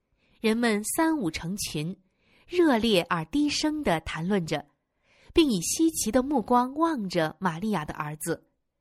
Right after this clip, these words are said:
玛利亚听了门徒为耶稣做的见证，看到自己多年的希望终于梦想成真，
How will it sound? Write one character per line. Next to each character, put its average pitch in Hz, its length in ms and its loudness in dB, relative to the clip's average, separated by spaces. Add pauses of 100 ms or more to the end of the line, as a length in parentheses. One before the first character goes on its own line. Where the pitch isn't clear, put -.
(720)
玛 196 200 0
利 247 140 0
亚 165 220 4
听 311 200 -6
了 285 100 2
门 180 280 -2
徒 175 340 0 (160)
为 233 200 4
耶 254 180 0
稣 262 340 0
做 262 160 2
的 180 80 -2
见 202 340 -2
证， 156 240 -4 (600)
看 349 180 -2
到 277 160 0
自 294 160 0
己 175 280 -2
多 330 260 2
年 220 200 0
的 240 100 0
希 311 260 2
望 247 260 4 (220)
终 339 320 2
于 196 280 0
梦 285 320 -2
想 151 280 -4
成 160 200 -10
真， 240 320 0